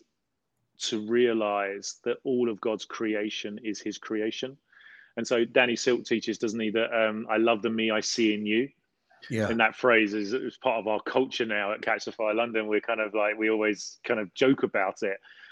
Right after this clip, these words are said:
Speaker 1: But the, the point of the statement is, and, uh, we've talked about this in another conversation, that if I understand who God created me to be, then I start to become confident in who I am.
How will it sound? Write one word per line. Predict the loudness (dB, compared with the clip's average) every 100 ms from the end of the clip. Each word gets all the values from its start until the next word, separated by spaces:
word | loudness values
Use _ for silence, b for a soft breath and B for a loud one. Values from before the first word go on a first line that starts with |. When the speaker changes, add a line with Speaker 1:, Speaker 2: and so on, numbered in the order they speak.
| B 0
Speaker 1:
But | 2
the, | 2 2
the | -4
point | 0 0 2
of | -2
the | -4
statement | -4 2 2 2 -4 -6 0
is, | 2 0 -4 b b b b _ _ _ -6
and, | -4
uh, | 0
we've | 2 2
talked | 2 -2 2
about | 2
this | 2 0
in |
another | 0 0 0
conversation, | 0 -2 0 0 0 -2 -6 -4
that | -2 -2 b b b
if | 0 4
I | 4 4
understand | 2 -2 -4 -2 -2 -2 -4 -8 -14 -16 -4
who | 4 6
God | 6 4 2
created | 0 0 0 0 -4 -4
me | -4 -4
to | -6
be, | -2 0 -2 -6 -16 _ _ _ _ _ _ _ _ _ _ _ _ _ _
then | 2 2 0 -4
I | 0 2 2
start | 0 -6 -2 0 0 -2
to | -6
become | -6 -6 -6 -8
confident | -6 -6 -6 -8 -8 -8
in | -12 -8 4
who | 6 6 4
I | 0 0
am. | 0 0 -2